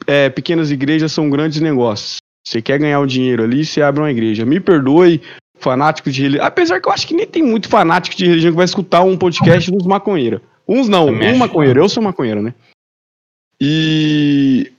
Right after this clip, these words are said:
Speaker 1: Bolsonaro, vai tomar no seu cu, se você perdoar isso daí, meu amigo, você vai terminar de,
Speaker 2: Hum.
Speaker 1: de, de, de amarrar sua corda no pescoço.
Speaker 2: Mas igreja paga imposto? Eu acho
Speaker 1: Não,
Speaker 2: que igreja
Speaker 1: nada.
Speaker 2: não paga imposto. Então, vai perdoar a dívida do quê?
Speaker 1: Mas,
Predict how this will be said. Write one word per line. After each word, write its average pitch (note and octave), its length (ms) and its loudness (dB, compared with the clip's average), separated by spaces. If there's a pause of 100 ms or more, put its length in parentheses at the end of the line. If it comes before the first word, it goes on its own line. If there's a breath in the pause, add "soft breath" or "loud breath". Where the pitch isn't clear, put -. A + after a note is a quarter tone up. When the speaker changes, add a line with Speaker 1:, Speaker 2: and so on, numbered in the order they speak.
(920)
Speaker 1:
Bolsonaro, A#3+ 540 4
vai C4 120 2
tomar A#3+ 220 2
no A#3+ 60 0
seu A#3+ 240 2
cu, A3 240 -2
se G3+ 60 -2
você G3+ 180 0
perdoar A3 380 2
isso A3 180 -2
daí, G3+ 220 2
meu A3+ 100 0
amigo, E3+ 240 0
você F3+ 160 -2
vai G3+ 240 2
terminar G#3 340 -2
de, F#3 160 -8
Speaker 2:
Hum. A#3 220 -2
Speaker 1:
de, F3+ 300 -2
de, F#3 240 -2
de E3 160 -2
amarrar F#3+ 320 2
sua F#3+ 140 0
corda G3+ 200 2
no G3 80 -2
pescoço. D3 500 -4 (520)
Speaker 2:
Mas C#4 300 0
igreja G#3+ 440 0
paga B2+ 200 0
imposto? C3 400 -4 (600)
Eu E3+ 120 -4
acho A#3+ 80 2
Speaker 1:
Não, C#4 120 2
Speaker 2:
que A3+ 60 2
igreja B3+ 180 2
Speaker 1:
nada. C#4 240 2
Speaker 2:
não C4+ 60 2
paga A#3+ 140 0
imposto. B2+ 280 -2
Então, G4 400 -2
vai F#3 160 0
perdoar F#3 320 4
a F3+ 40 2
dívida F#3 220 4
do F#3+ 120 2
quê? D3+ 320 -6 (540)
Speaker 1:
Mas, E3+ 480 0